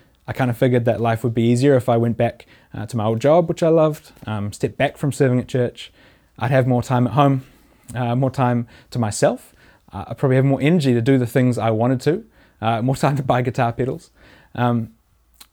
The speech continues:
but it really got to a point for me where I was kind of ready to throw in the towel with it, and, and I probably would have at, at the next thing to have gone wrong. Uh, but God's word has really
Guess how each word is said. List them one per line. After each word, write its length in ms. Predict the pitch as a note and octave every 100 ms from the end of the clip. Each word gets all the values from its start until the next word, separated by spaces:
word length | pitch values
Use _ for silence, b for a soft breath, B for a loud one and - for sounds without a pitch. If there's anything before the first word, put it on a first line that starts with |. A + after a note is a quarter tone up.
| C#3
but 280 | E3+ C3+ - _ -
it 80 | C#3
really 240 | E3 F#3+
got 160 | F#3 -
to 100 | D#3
a 40 |
point 240 | C#3 E3
for 100 | D#3+
me 200 | D3 C3+
where 360 | B2 C3 B2 A2
I 120 | -
was 120 | D3+ F3
kind 200 | F#3 D#3+
of 40 |
ready 140 | D3
to 100 | C3+
throw 200 | B2 C#3
in 80 | C3
the 60 | A#2+
towel 280 | A#2+ B2 B2+
with 160 | A#2
it, 140 | - -
and, 280 | A#2 G#2+ A#2 b b b -
and 100 | D3+
I 40 |
probably 220 | D3+ G3+
would 220 | F3 C3+ D#3
have 240 | A2 - b b
at, 240 | A#2+ A#2
at 140 | C3 C3
the 80 |
next 320 | B2 C3+ - -
thing 300 | C3+ A#2+ A2+
to 80 |
have 120 | A2+ G#2+
gone 240 | G#2+ G#2
wrong. 220 | G#2 F#2+ - _ _ _ _ _ _ _ b b b b
Uh, 120 | B2 A#2 -
but 160 | B2+
God's 280 | A2+ C#3+ B2+
word 240 | B2 C3+ A#2
has 180 | B2
really 360 | B2+ B2 A#2